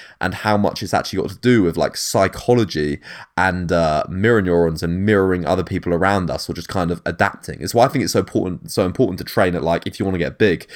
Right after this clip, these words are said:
to train at a big gym full of, like, meathead steroid, steroided up bodybuilders, because that, your, your environment dictates your performance. Your, your environment dictates who you fucking are. Um, yeah,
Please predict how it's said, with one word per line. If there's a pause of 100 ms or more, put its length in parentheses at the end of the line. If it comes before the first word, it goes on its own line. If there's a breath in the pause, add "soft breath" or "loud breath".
(200 loud breath)
to
train
at
a (100)
big
gym
full
of,
like,
meathead
steroid,
steroided
up
bodybuilders,
because
that,
your,
your
environment
dictates
your
performance.
Your, (160)
your
environment
dictates (300 loud breath)
who (240 loud breath)
you
fucking
are. (720)
Um,
yeah,